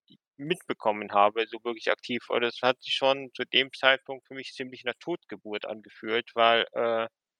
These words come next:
so wirklich invested war das Publikum auch nicht.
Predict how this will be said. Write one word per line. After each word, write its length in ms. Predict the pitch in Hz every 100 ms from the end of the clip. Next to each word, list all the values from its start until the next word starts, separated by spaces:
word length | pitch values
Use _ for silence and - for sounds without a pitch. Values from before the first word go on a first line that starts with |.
| _ _ _ _ _ _ -
so 160 | 143 143
wirklich 340 | 170 180 170
invested 560 | 135 135 147 - 175 -
war 140 | 135
das 180 | 139 -
Publikum 520 | 151 151 156 - 123 -
auch 320 | 131 151 -
nicht. 540 | 185 208 220 - -